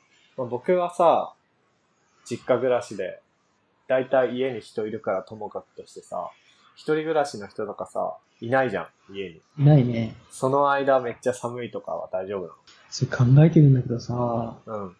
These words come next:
Speaker 2: 一回なんか、ラズパイに、<laughs> なんか温度計とかつけて、
Speaker 1: うん。
Speaker 2: 計測しないとわかんないよなと思って。
Speaker 1: おー、いいね。ラズパイ出てきたね。じゃあ、ラズパイの話で締めよう。
Speaker 2: <laughs> えー、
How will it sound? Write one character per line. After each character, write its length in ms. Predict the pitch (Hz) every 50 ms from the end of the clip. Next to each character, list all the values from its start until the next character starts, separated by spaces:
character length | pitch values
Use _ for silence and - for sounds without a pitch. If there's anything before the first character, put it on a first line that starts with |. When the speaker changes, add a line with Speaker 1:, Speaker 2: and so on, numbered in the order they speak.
| _
Speaker 2:
一 100 | 139 - - - -
回 160 | 147 151 160
な 100 | 160 170
ん 80 | 170
か、 480 | - - 139 127 123 123 123 120 - - - _ _ _ _ _ _ _
ラ 140 | - 135 113
ズ 180 | 110 - 147 139 139 - -
パ 120 | - 143 147
イ 60 | 147
に、 760 | 147 147 147 151 151 151 151 147 151 151 147 151 160 - - - _ _ _ _ - - - -
<laughs> 460 | 127 131 127 - _ _ _ _ _ -
な 80 | 151
ん 60 | 143
か 280 | 139 - 127 127 120 - - - _ -
温 160 | 143 143 143
度 120 | 143 139
計 160 | 139 - 160
と 100 | 151 175
か 80 | 170 156
つ 80 | - -
け 120 | - 147
て、 500 | 139 143 139 135 135 131 135 - - -
Speaker 1:
う 80 | - 117
ん。 180 | 113 110 101 - _ -
Speaker 2:
計 220 | - - 127 123
測 200 | 120 - 147 135
し 160 | - - 165
な 80 | 151 180
い 60 | 180
と 120 | 160 160
わ 80 | 139 131
か 160 | - - 160
ん 60 | 170
な 80 | 175 175
い 80 | 170 147
よ 60 | 131
な 180 | 135 143 151
と 100 | 135 -
思 80 | 123 127
っ 40 | 131
て。 300 | - _ - - - - _ _ _ _
Speaker 1:
お 520 | 107 107 107 104 98 95 95 92 - - _ _ _ _ _ -
ー、 60 | 131
い 40 | 123
い 20 |
ね。 100 | 110 101
ラ 140 | 104 113 120
ズ 100 | 123 131
パ 180 | - 135 131 127
イ 60 | 123
出 100 | 131 123
て 100 | 117 98
き 80 | -
た 140 | _ 90 85
ね。 180 | 87 90 85 - _ _ _ _ _ _
じ 120 | - - 117
ゃ 120 | 110 98
あ、 40 | 95
ラ 160 | 110 120 123
ズ 80 | 131 131
パ 220 | - 135 131 127
イ 40 | 127
の 100 | 127 127
話 320 | 131 127 127 127 - 123
で 80 | 110 104
締 180 | - - 110
め 100 | 101 98
よ 220 | 98 92 85 - - _ - - - - _ - - - 151 127 -
う。 40 | 160 - - - _ _ _ _ _ -
Speaker 2:
<laughs> 240 | 269 - - 117 120
え 300 | 120 127 131 127 131
ー、 40 | 135